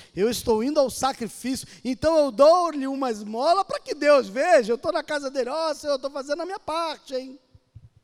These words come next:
A gente então contribui. Talvez o melhor lugar ali, o ponto mais estratégico para se receber esmolas, talvez fosse esse lugar,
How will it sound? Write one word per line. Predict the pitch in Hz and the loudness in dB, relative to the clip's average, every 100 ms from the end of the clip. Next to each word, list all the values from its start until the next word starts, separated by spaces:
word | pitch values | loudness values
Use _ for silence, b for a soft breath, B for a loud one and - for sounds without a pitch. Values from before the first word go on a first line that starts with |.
| _ _ _ _ _ _ | _ _ _ _ _ _
A | |
gente | 180 285 294 | -6 -4 -6
então | 277 349 | -2 0
contribui. | 370 392 349 254 185 302 285 170 110 _ b b b | 0 0 -2 -4 -2 -2 -2 -4 -12 _ b b b
Talvez | 214 226 269 320 | -6 -2 -2 -2
o | |
melhor | 320 277 254 320 311 | 0 4 6 6 4
lugar | 277 247 294 | 2 0 0
ali, | 262 294 | 0 -2
o | |
ponto | 220 - 359 302 | -4 -4 -4 -4
mais | 269 311 302 | -6 -4 -6
estratégico | 330 - 339 - - 233 302 294 202 - 190 143 b b b | -10 -10 -8 -10 -8 -4 -2 -2 -6 -10 -12 -12 b b b
para | 233 269 | 0 0
se | 262 285 | 0 -4
receber | 262 277 277 247 269 277 | -4 -4 -2 -2 -2 -2
esmolas, | 190 208 233 302 349 285 | -8 -8 -4 -2 -2 -4
talvez | 302 262 202 262 302 | 0 0 2 2 0
fosse | - 294 - 269 | -6 -6 -4 -4
esse | 269 - | -4 -4
lugar, | 254 214 220 269 285 | -4 -2 0 0 -2